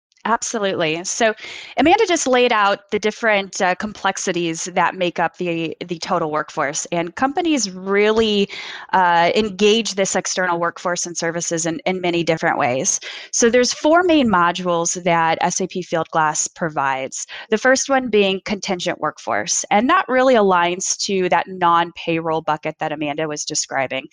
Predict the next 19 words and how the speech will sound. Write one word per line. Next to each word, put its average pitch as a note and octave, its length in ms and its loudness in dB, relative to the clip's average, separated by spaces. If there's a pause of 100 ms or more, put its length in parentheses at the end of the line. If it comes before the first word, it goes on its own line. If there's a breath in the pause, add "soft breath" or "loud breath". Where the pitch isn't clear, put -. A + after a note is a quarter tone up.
(140 loud breath)
It's - 140 -4
really D#4 160 6
a A3+ 100 6
rec F3 300 -2
to F3+ 100 -6
check D#3 300 -4
process. - 640 -2 (240 loud breath)
So - 140 -2
it - 80 -2
starts F#3+ 260 0
with G3 140 -6
creating E3+ 380 2
a E3 60 0
requisition, G#3+ 920 0
engaging E3+ 540 -4
staffing G#3 580 -2
providers F#3 560 0
or F3 120 -6
agencies, F3+ 720 -4